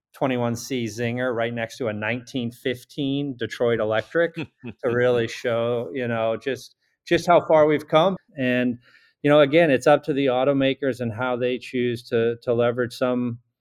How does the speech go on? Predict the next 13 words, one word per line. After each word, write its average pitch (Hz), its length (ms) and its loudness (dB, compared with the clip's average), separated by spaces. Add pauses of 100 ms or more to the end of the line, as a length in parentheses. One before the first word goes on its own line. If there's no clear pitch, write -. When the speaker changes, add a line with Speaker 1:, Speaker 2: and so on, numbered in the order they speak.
(200)
Speaker 1:
some 139 200 2
automakers, 131 920 2
uh, 113 460 -2
choose 123 300 -4
to 123 80 -8
do 117 120 -6
satellite 123 520 0
events 131 580 -4
during 113 540 0 (140)
what 117 180 -2
might 113 200 -2
be 117 120 -6
considered 113 580 0